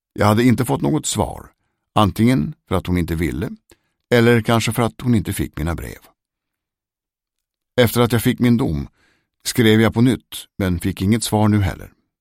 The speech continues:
Det var inget jag förebrådde henne. Det är inte särskilt lätt för ett barn i tonåren att få höra att hennes far är pedofil och bedragare och klara av att hantera det.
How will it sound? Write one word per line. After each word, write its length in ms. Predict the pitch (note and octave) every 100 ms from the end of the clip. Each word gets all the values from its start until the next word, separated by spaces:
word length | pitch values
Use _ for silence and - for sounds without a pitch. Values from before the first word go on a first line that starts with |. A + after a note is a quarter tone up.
| _ _ _ _ _ _ _ _ -
Det 80 | G2+
var 100 | A#2
inget 280 | G2+ C#2+ -
jag 140 | F#2
förebrådde 500 | - C2 C#2 F#2+ E2+
henne. 240 | C#2 B1 - _ _ _ _ _ _ _ _ _ _ _
Det 60 | A2
är 40 |
inte 160 | C3 G#2+
särskilt 300 | A#2 A#2 C#3+
lätt 320 | G#2+ C#3+ -
för 180 | - -
ett 100 | C#3
barn 300 | G2+ F#2 G2+
i 60 | G#2+
tonåren 560 | B2 C#2 C#2+ D#2 F2+
att 140 | F2 -
få 100 | G#2+
höra 220 | G2 F2+
att 100 | E2+
hennes 220 | F#2+ F2+
far 260 | E2+ F2 G#2
är 80 |
pedofil 600 | F#2+ F2 D#2+ A#2 G2 D#2
och 60 | C#2+
bedragare 600 | D#2+ G2 A2+ F#2+ C#2+ C#2+ - _ _
och 160 | F#2 F#2
klara 240 | F#2+ F2+
av 180 | F2+ F2
att 160 | E2
hantera 400 | E2 E2 G#2 E2
det. 140 | -